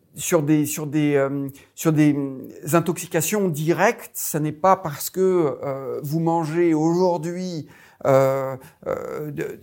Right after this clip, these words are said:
un, un, un, un, un produit, euh, même si, cancérogène que il va y avoir un, euh, automatiquement, c'est comme le fait de fumer, il n'y a pas de causalité directe, immédiate, systématique. On est sur des problèmes de maladies chroniques,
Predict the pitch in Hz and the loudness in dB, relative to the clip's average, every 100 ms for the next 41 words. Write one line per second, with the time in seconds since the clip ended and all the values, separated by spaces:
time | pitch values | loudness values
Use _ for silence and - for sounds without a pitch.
0 | - 147 127 156 151 143 143 143 135 - | -6 -4 -4 -6 -6 -6 -6 -4 -6 -4
1 | 143 - 160 151 156 165 151 - 131 117 | -8 -4 -6 -6 -6 -4 -6 -4 -8 -8
2 | - - - 151 139 - - - 185 175 | -16 -12 -4 -2 -2 -8 -14 -2 2 4
3 | 165 143 143 196 247 202 - 185 196 - | 2 -4 -2 -2 -2 -6 2 4 4 -2
4 | - - - - 165 147 143 143 170 160 | -12 -20 -20 -10 -4 2 2 6 6 4
5 | 143 139 127 117 - 117 170 156 151 143 | 2 -4 -6 -8 -10 -6 -2 0 0 -2
6 | - - 151 180 208 151 170 156 143 - | -8 -12 -2 0 0 -2 0 0 -2 -6
7 | 156 127 - 135 139 165 160 170 170 147 | -8 -8 -12 -8 -2 0 0 2 2 2
8 | 127 - - - 165 156 156 156 196 185 | -4 -10 -12 2 4 6 2 -2 0 0
9 | 151 - _ - 139 160 175 202 - - | 0 -6 _ -8 0 2 2 0 -4 0
10 | 208 175 165 143 170 185 196 202 202 - | 4 6 6 6 6 6 6 2 -2 -2
11 | - 196 - 165 147 147 143 - - - | -2 -2 -2 -4 -4 -6 -14 -18 -20 -20
12 | - - - - 175 247 262 185 175 180 | -20 -20 -8 2 4 4 0 -4 -4 -2
13 | 170 220 208 151 151 160 202 - 180 160 | -2 -2 -2 -4 -4 -6 -8 -2 0 0
14 | 160 - - | -2 -8 -20